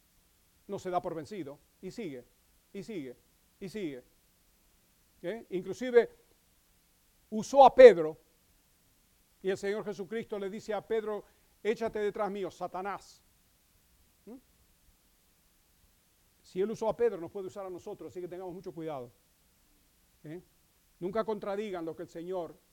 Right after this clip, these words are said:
declara. Él esperaba que iba a tener un ejército innumerable de siervos obedientes para hacer su voluntad contra la voluntad de Dios. Pero Dios es quien pone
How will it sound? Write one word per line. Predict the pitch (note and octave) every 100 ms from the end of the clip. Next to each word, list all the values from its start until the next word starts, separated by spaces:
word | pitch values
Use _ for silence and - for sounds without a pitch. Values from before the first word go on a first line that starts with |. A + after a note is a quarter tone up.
| _ -
declara. | B2 F3 E3 C3 B2 _ _ _ _ _ _ _ _ _ _ _ _ _ _ _ _ _ _ _ _ _ _ _ _ _ _ _ _ _ _
Él | F#3 G#3 A3+ A#3+ - - - - - _ - _ _ -
esperaba | D#3+ G3+ A3+ G3 F3
que | F#3
iba | F3+ F#3+
a |
tener | G3 G3+ G3+
un | G3 F#3+
ejército | - A3 - G#3 F#3+
innumerable | F3+ F3+ F3 G3+ G3+ F#3+
de | E3+
siervos | - G#3 F#3+ F3+
obedientes | F#3 E3+ A3 B3+ G#3
para | F#3+ F3
hacer | - G#3+
su | - B3+
voluntad | A#3 G3 - G#3
contra | G3 G3+ F#3+
la | F#3+
voluntad | F#3+ F#3 F#3 F#3+
de | G3+
Dios. | G#3+ D#3+
Pero | F#3 G#3+
Dios | A3+ C#4+ G3+ - - - - -
es | G3 G#3+
quien | - A3 G#3+ F#3+ -
pone | - C4+ C4+ A3+ A3+